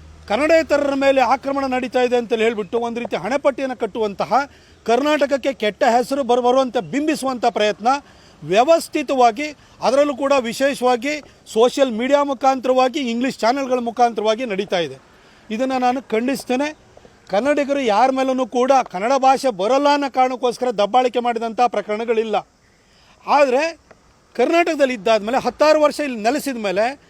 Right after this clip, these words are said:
ಕನ್ನಡವನ್ನು ಮಾತಾಡಬೇಕು ಅಂತ ಹೇಳಿ ನಿರೀಕ್ಷೆ ಮಾತ್-, ಮಾಡುವಂಥದ್ದು, ಈ ಸ್ಥಳೀಯ ಲ್ಯಾಂಗ್ವೇಜ್ ಬಗ್ಗೆನೂ ಕೂಡ ಗೌರವ ಇಟ್ಕೊಳ್ಳಿ ಅಂತ ಹೇಳುವಂಥ, ಹೇಳುವಂಥ. ನಿನ್ನೆ ವಾಯುಪಡೆಯ ಅಧಿಕಾರಿ ಸ್ಕ್ವಾಡ್ರನ್ ಲೀಡರ್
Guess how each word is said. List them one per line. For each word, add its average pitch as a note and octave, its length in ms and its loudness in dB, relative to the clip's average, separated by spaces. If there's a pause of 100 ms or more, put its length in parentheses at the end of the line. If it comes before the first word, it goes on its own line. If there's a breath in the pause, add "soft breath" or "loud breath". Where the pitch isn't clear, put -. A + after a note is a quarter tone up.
(280 loud breath)
ಕನ್ನಡವನ್ನು E4 460 2
ಮಾತಾಡಬೇಕು D4 640 0
ಅಂತ C#4 180 -2
ಹೇಳಿ B3 560 0 (240 soft breath)
ನಿರೀಕ್ಷೆ E4+ 420 2
ಮಾತ್-, D4 320 0
ಮಾಡುವಂಥದ್ದು, B3+ 480 0
ಈ C#4 60 -8
ಸ್ಥಳೀಯ C4+ 340 2
ಲ್ಯಾಂಗ್ವೇಜ್ C#4+ 560 0
ಬಗ್ಗೆನೂ C4 280 -4
ಕೂಡ C4+ 160 -2
ಗೌರವ C4 320 4
ಇಟ್ಕೊಳ್ಳಿ C#4 380 2
ಅಂತ B3 160 -4
ಹೇಳುವಂಥ, A3+ 440 -2 (340 loud breath)
ಹೇಳುವಂಥ. B3+ 400 2 (100)
ನಿನ್ನೆ G3 840 -4 (1400)
ವಾಯುಪಡೆಯ A#3+ 640 2 (120)
ಅಧಿಕಾರಿ A3 580 0
ಸ್ಕ್ವಾಡ್ರನ್ G3 440 -4
ಲೀಡರ್ A3 440 -2